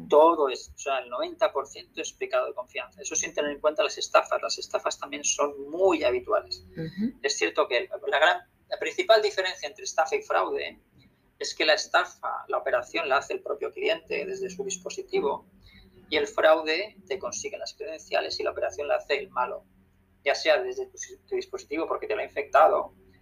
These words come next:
Speaker 1: o desde su dispositivo porque ha conseguido tus credenciales y lo hace desde, desde, desde tu, su dispositivo. Pero la estafa que se mueve muchísimo dinero es cuando a ti te convencen para que hagas una transferencia a una cuenta que no es la tuya.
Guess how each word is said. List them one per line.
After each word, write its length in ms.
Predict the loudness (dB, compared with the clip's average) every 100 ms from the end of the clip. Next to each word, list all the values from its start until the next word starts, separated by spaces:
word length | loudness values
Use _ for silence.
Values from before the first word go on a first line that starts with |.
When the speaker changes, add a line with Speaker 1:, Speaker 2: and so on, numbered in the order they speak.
| _ 0
Speaker 1:
o 120 | 2
desde 260 | 2 0
su 280 | -4 -2 -2
dispositivo 760 | 0 -2 -2 -4 -4 -2 -2 0
porque 220 | 0 0
ha 80 | -2
conseguido 540 | -4 -6 -8 -8 -10
tus 200 | -8 -10
credenciales 640 | -4 -6 -6 -4 -2 -2 0
y 40 |
lo 80 | 0
hace 180 | -2 -8
desde, 340 | -12 -18 -16 -4
desde, 340 | -4 -4 -6 -2
desde 300 | -2 0 -4
tu, 120 | -6
su 220 | -4 -2
dispositivo. 600 | -2 -4 -8 -6 -6 -6 -10 _ -20 _ _ _ _ _ _
Pero 160 | 2 4
la 80 | 4
estafa 380 | 4 2 2
que 80 | 0
se 140 | -2 0
mueve 240 | 0 0
muchísimo 720 | -2 -6 -6 -6 -6 -4 -4
dinero 360 | -2 -4 -4 -4
es 140 | -4
cuando 240 | 6 6 6
a 40 |
ti 100 | 0
te 100 | 2
convencen 600 | 2 2 0 -2 -4 -2 4
para 220 | 6 6
que 120 | 6
hagas 440 | 6 6 2 -6 -10
una 220 | -6 -2
transferencia 720 | -2 -2 -4 -4 -2 -2 -2 -8 _ _ _ _ _ _ _ _ -8
a 80 | -8
una 160 | -6
cuenta 260 | -10 -8 -8
que 60 |
no 80 | -8
es 60 | -10
la 100 | -10
tuya. 220 | -10 -16